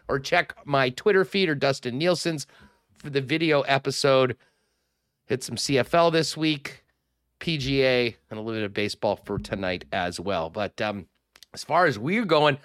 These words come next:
we'll talk some Bombers, we'll talk Jets, some interesting news in and around the National Hockey League involving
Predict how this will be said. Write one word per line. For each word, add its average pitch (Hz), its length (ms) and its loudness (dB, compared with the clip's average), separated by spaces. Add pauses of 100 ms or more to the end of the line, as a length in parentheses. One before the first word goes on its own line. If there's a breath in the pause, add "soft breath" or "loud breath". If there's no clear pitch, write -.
(240 soft breath)
we'll 127 80 -4
talk 151 260 2
some 123 140 -4
Bombers, 185 460 4
we'll 147 100 -4
talk 131 320 0
Jets, 180 360 2
some 143 140 -2
interesting 156 520 -4
news 151 320 0
in 156 180 0
and 156 80 -6
around 147 360 2
the 147 80 -2
National 139 440 0
Hockey 185 400 2
League 208 260 2
involving 151 600 2